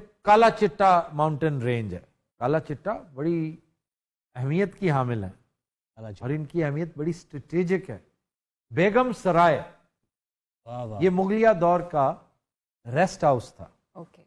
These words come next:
Speaker 1: गाजी बरोथा डैम, कामड़ा एयरबेस, कामड़ा एरोनॉटिकल कॉम्प्लेक्स
Speaker 2: वाह।
Speaker 1: and कामड़ा आर्टिलरी म्यूजियम।
Speaker 2: वाह जी वाह।
Speaker 1: ये देखने की चीजें। अब आइए मशाहीर की तरफ।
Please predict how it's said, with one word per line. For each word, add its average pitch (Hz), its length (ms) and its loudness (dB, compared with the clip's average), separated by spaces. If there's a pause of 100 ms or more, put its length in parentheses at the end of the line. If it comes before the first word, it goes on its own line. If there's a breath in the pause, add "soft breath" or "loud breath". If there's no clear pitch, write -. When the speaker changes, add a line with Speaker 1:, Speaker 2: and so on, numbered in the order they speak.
(240)
Speaker 1:
गाजी 175 480 2
बरोथा 190 500 4
डैम, 160 320 0 (840)
कामड़ा 208 380 6 (180)
एयरबेस, 175 560 0 (640)
कामड़ा 175 680 4
एरोनॉटिकल 156 680 -2
कॉम्प्लेक्स 165 680 -6 (560)
Speaker 2:
वाह। 101 280 -16
Speaker 1:
and 135 180 -10
कामड़ा 170 440 4 (960)
आर्टिलरी 165 1000 0
म्यूजियम। 120 460 -4 (580)
Speaker 2:
वाह 117 220 -10
जी 104 160 -12
वाह। 92 180 -14 (340)
Speaker 1:
ये 160 160 -2 (140)
देखने 135 320 -8
की 113 100 -12
चीजें। 85 300 -18 (420)
अब 165 120 0
आइए 185 220 2
मशाहीर 170 680 0
की 170 180 -10
तरफ। 90 260 -10